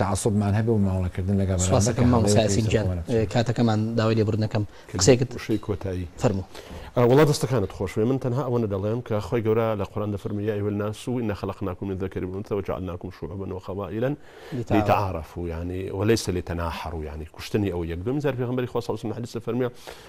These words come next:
Speaker 3: خوای گەورە ئەوەندی کە بە ڕفق چووکە، عەکسی تەتەڕوف و توندی، ئە، نەرمونیانیە. دەرەوەی کە بە نەرمونیانی دەستان دەکەوێ، هیچ کاتێک بە عنف و بە توند و تیژی دەستان ناکەوێ. یعنی، بە نەرمونیانی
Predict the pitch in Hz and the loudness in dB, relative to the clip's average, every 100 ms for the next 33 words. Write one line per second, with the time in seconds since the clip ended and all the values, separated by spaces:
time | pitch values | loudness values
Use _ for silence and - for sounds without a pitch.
0 | - - 127 123 117 120 123 120 113 104 | -20 -4 0 2 4 2 2 2 2 2
1 | 98 107 107 - - 87 95 139 - 113 | 2 2 -2 -6 -8 -2 -2 -2 -4 -4
2 | 101 104 127 - - - 92 107 143 - | -2 -2 -4 -4 -6 -2 -2 0 -2 -2
3 | 87 - 85 85 80 80 98 101 95 107 | -10 -8 -8 -8 -8 -8 -2 0 2 2
4 | 113 120 135 117 82 104 131 120 110 110 | 4 4 6 2 2 0 0 0 0 0
5 | 107 110 107 110 101 - 101 101 98 110 | 0 0 0 0 -2 -4 -4 -2 -2 -2
6 | 131 131 - - - - - 123 110 101 | -2 -4 -16 -20 -14 -8 -4 -2 0 0
7 | 95 101 104 117 101 90 101 95 104 95 | 0 -2 -4 -2 -2 -2 -2 -2 -2 -2
8 | 117 123 - 127 120 117 110 - 82 80 | 2 2 4 2 4 4 4 0 -6 -4
9 | 87 90 82 92 92 90 98 98 98 101 | -6 -6 -4 -4 -2 -2 0 0 0 0
10 | 123 160 | 2 2